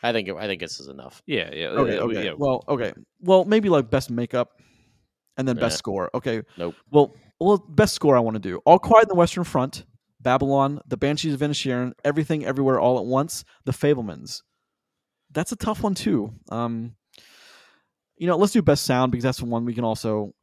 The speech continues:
Speaker 3: All Quiet on the Western Front, Avatar: The Way of Water, The Batman, Elvis, and Top Gun: Maverick. If Top Gun: Maverick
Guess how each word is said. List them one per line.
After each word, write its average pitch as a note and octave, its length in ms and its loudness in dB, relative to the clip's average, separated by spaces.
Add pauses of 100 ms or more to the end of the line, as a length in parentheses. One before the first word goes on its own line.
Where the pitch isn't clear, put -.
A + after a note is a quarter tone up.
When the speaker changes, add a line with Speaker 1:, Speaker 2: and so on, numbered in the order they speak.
(420)
Speaker 3:
All D#3+ 160 10
Quiet G3 300 6
on - 20 -12
the F3 80 0
Western D#3 260 0
Front, D3 440 -4 (440)
Avatar: C3 400 2
The C3 60 0
Way C3 100 2
of B2+ 80 2
Water, B2+ 400 0 (220)
The A2+ 180 -4
Batman, B2+ 800 -4 (340)
Elvis, E3+ 400 4
and C#3+ 160 -12
Top E3+ 220 -2
Gun: E3 180 -4
Maverick. D3 400 -6
If D3+ 140 -4
Top B3 260 0
Gun: C#4+ 220 2
Maverick D3+ 500 0